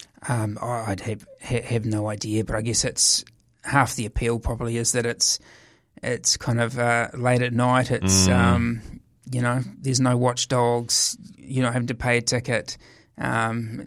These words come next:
Speaker 1: it's just, you know, you and your friends and, um, you know, not getting caught maybe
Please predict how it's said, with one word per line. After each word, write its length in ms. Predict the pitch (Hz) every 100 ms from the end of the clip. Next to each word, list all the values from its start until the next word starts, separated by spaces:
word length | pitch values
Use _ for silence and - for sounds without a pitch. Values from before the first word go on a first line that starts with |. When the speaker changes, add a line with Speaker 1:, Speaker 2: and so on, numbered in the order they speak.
| -
Speaker 1:
it's 160 | 151 -
just, 240 | 117 -
you 180 | - 113
know, 160 | 113 117
you 220 | 120 127
and 100 | 123
your 80 | 123
friends 460 | 120 117 117 117
and, 300 | 117 113 120 - _ _ _ -
um, 460 | 123 113 113 117 - - -
you 100 | 113
know, 200 | 120 127 - - _ -
not 160 | 120
getting 200 | 139 127
caught 280 | 123 160 151
maybe 320 | 135 135 135